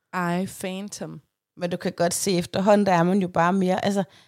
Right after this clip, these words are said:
Speaker 2: altså egentlig, hvis man, man burde nærmest lave en hel podcast, hvor man analyserede, øh, rappers navne. For nogle af dem, det er jo bare sådan noget,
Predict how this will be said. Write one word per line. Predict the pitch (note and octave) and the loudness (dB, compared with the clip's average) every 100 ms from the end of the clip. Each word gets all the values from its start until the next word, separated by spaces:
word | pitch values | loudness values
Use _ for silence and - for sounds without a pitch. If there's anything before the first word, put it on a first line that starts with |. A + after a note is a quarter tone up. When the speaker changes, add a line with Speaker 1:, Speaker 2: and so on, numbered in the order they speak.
| _ _ _ _ _ _ | _ _ _ _ _ _
Speaker 2:
altså | - - | -4 2
egentlig, | A#3 F#3 | 6 6
hvis | F3 | 6
man, | F#3+ F3+ - | 6 4 2
man | G3 | 0
burde | G3 G#3+ G#3 | 4 4 4
nærmest | G3 G3 - | 2 0 0
lave | G#3 | 0
en | G3+ | 2
hel | A3 F#3 | 4 4
podcast, | G#3 G#3 - E3+ - | 2 0 0 0 2
hvor | G3 | 2
man | F#3+ | 2
analyserede, | F#3 E3+ E3+ E3+ - F#3+ E3+ E3 | 2 0 0 0 2 2 2 0
øh, | D#3+ E3+ - | 0 -2 0
rappers | F#3 F#3+ F3+ - | 0 0 -2 0
navne. | E3 F3 G#3 | 2 2 2
For | G#3 | 2
nogle | A3 C4 | 2 2
af | A#3 | 2
dem, | G3+ | 2
det | |
er | B3+ | 2
jo | |
bare | A#3+ E3+ E3+ | 4 6 4
sådan | - F3+ | 2 0
noget, | D3+ C3 | 0 -2